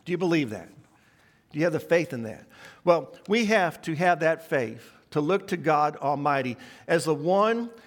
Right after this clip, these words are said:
who has all the riches of his grace that are available unto us. "These are mine," he says. There's no bankruptcy in heaven. There's no financial collapse in heaven. There's no economic turmoil. There's no depression, no recession, no drought.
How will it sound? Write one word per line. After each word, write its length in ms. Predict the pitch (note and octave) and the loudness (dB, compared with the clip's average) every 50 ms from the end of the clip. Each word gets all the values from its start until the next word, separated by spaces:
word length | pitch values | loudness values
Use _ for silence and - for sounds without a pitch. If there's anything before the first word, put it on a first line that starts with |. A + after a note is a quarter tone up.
| - _ _ | -20 _ _
who 100 | - D#3 | -2 0
has 220 | E3 F3 D3+ C3+ | 2 2 2 2
all 280 | D#3+ D#3+ F3 F#3+ G3+ A3 | 2 4 4 4 4 4
the 120 | G#3 G#3+ | 2 0
riches 360 | G3+ G3 G3 F#3+ - F3+ E3 F3+ | 2 2 0 0 -2 -4 0 2
of 120 | E3+ E3 | 2 2
his 160 | F3 E3 C3+ | 0 -4 -6
grace 400 | - D#3 D3+ C#3 B2+ A2+ A2 - | -4 -2 0 0 0 -2 -6 -6
that 160 | - C#3+ C3+ | -4 -2 -2
are 80 | C3 B2 | 0 -2
available 640 | A#2 A#2 C#3 C#3 C#3+ C#3+ C#3 C#3+ C#3+ C#3 C3+ C#3 - - - - | 0 0 0 0 0 0 0 -2 -2 -2 -4 -8 -16 -20 -10 -6
unto 420 | C3 C#3 C3+ - - C3 B2+ C3 | -6 -6 -6 -4 -2 -2 -2 -2
us. 400 | A#2+ G#2+ - - - - - - - _ - - _ _ _ - | -2 -4 -8 -12 -14 -14 -14 -16 -18 _ -20 -20 _ _ _ -2
"These 360 | - E3 F#3 F#3+ G3 F#3 E3+ | 0 2 2 2 2 -2 -2
are 200 | F#3 D#3+ D#3+ D3 | -2 -2 -2 0
mine," 420 | C3+ C#3 D#3+ E3 E3 D#3 D3+ C#3 | 0 2 2 2 2 0 0 -2
he 100 | C3 C#3 | -4 -4
says. 260 | - - B2 A2+ - | -6 -6 -8 -10 -4
There's 200 | - D3 D3+ D3 | -4 -4 -2 0
no 180 | D#3+ D#3+ E3+ E3+ | 0 0 0 0
bankruptcy 640 | C#3 A#2 D#3+ E3+ F3+ D#3+ D#3 E3 E3+ E3+ E3+ - F3 | 0 0 0 -2 0 -2 -2 -2 0 0 -2 -4 -4
in 60 | E3 | -2
heaven. 280 | D3 E3 F3 E3+ F#3 F3+ | 0 0 -2 -2 -2 -6
There's 180 | D#3 D3+ C3+ D3 | -6 -8 -4 -2
no 120 | C#3 C#3+ | -4 -4
financial 540 | C#3 - D#3+ D#3 D3+ E3 E3+ E3+ - - E3 | 0 0 -2 -2 0 -2 -4 -4 -6 -6 -4
collapse 500 | - - E3 E3 - E3+ D#3+ A3 - - | -4 -2 0 2 2 2 0 -2 -6 -6
in 120 | F3+ E3 | -6 -2
heaven. 380 | C#3 F3+ F#3 F3+ F#3+ F3+ F#3+ F#3+ - - - - - - - | 0 0 0 0 -2 -6 -6 -10 -14 -20 -20 -20 -20 -8 -6
There's 160 | D3+ C3+ - | -6 -2 0
no 160 | F3 D#3+ D#3+ | 2 2 4
economic 580 | E3 F3 E3+ F3+ E3+ F3 F3 F3+ F#3 F3+ - - | 2 2 0 0 0 2 2 2 -2 -4 -8 -6
turmoil. 520 | - - G3 G#3 G3+ G3 F#3+ G3 G#3 G#3 | -2 0 2 2 4 4 6 6 4 4
There's 180 | F#3 E3+ C#3+ - | 2 -2 -4 -2
no 160 | E3 E3+ F3+ | 0 0 0
depression, 520 | E3+ E3+ - - G3 G3 G3 G3 G3+ F#3+ | -2 -2 2 2 2 2 2 -2 -4 0
no 100 | F#3+ F#3+ | 2 2
recession, 520 | F#3+ F#3+ F3+ F3+ - G#3 G3+ G#3 - A3 G#3 | 2 2 0 2 2 2 2 2 -2 0 2
no 160 | G3+ G#3 G#3 | 2 2 4
drought. 500 | F#3 G3+ F#3+ F#3+ E3 B2 - - - | 4 4 4 4 4 0 -6 -14 -20